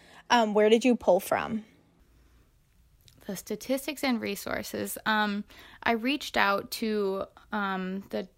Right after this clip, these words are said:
Speaker 2: I think the director of non-traditional students, and I got some information.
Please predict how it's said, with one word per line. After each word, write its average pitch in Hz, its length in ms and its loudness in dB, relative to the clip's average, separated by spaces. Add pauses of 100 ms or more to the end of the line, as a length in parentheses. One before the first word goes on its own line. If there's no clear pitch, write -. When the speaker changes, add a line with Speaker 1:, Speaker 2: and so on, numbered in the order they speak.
(160)
Speaker 2:
I 220 80 -8
think 247 300 0 (160)
the 214 100 -4
director 208 600 -2
of 262 200 -2
non-traditional 269 640 -2
students, 285 500 -4
and 226 160 -2
I 208 80 -6
got 202 260 -2
some 220 180 -4
information. 208 760 -4